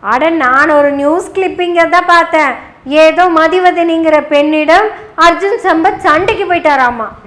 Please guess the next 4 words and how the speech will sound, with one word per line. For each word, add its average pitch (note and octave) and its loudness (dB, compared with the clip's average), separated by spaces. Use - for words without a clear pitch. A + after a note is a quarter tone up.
சிரிச்சேன்னு G4 2
அம்புட்டு B3+ -6
சந்தோஷமா D#4+ 0
சிரிச்சேன். D#4 -4